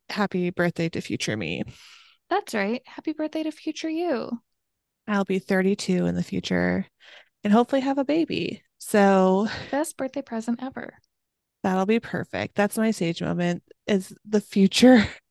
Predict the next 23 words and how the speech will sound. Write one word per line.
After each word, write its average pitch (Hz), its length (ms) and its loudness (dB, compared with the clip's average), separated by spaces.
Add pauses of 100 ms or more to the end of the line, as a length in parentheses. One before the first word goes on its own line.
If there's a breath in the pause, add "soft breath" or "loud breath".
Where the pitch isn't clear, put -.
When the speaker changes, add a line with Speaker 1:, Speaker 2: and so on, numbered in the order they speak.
Speaker 1:
<laughs> - 320 -20
birthday 170 500 2
that - 100 -6
I'm - 100 -6
going 117 260 -6
to 196 60 0
have. - 320 -4 (1500 soft breath)
Speaker 2:
I'm 226 140 0
sure 226 420 0
the 226 160 -6
future 202 340 -8
birthday 190 300 -10
will 190 140 -6
be 196 120 -10
good 190 280 -8
because 208 320 -8
hopefully 208 520 -8
you 196 160 -8
can 190 200 -4
give 190 260 -10
yourself 196 360 -12
a 214 40 -10
celebratory 196 880 -10